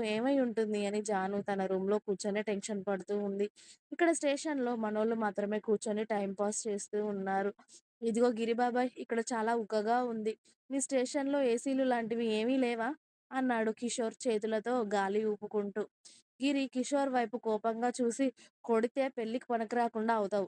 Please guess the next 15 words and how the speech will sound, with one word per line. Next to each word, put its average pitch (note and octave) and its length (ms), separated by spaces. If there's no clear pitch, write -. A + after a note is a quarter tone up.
ఎదవ. F#3 300
నోరు B3+ 200
మూసుకొని C4 380
పక్కన A#3+ 260
కూర్చో" A#3+ 320
అని B3 260
కసురుకున్నాడు. G#3 840
"అబ్బో, G#3+ 280
ఇప్పుడంత A3+ 420
పెద్ద G#3 180
డెసిషన్‌లు A#3 520
నువ్వు A3 180
తీసుకోకు G#3+ 460
బాబోయ్. G3+ 400
అసలే A3 360